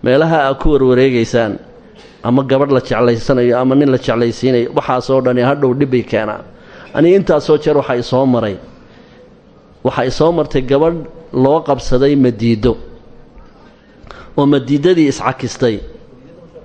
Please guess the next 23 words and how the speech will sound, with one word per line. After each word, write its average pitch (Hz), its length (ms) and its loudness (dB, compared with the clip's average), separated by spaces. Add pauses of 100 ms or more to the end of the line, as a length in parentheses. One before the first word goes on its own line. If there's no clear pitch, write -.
(520)
Madiidadu 160 500 2
waxa 165 200 0
weeye, 143 320 4
waxaan 160 280 0
ay 139 100 2
Carabtu 147 400 -2
u 147 40 4
yidhaahdaan 135 420 0
tiwalada, 135 500 0
oo 127 220 0
qofka 143 260 -2 (280)
ayaa 143 220 2
waxaa 135 220 0
la 127 80 0
rabaa 123 300 -2
inay 131 180 2
wax 117 220 -2
jeclaato, 120 480 -2
ama 131 180 0
ninku 135 280 2
inuu 127 180 2
wax - 100 -14
jeclaado 127 540 -2